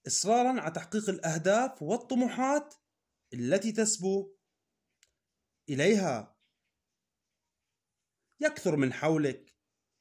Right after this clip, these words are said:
الأشخاص اللي ينظروا إليك نظرة الغيرة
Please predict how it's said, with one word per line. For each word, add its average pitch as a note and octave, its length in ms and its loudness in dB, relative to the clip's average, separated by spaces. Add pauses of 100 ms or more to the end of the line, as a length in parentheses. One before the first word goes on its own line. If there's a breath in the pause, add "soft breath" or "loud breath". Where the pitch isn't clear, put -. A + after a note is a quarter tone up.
(680)
الأشخاص D3 800 -2
اللي B2+ 120 -4
ينظروا C3 360 0
إليك C3 340 -2
نظرة C3 300 -4
الغيرة D#3+ 680 0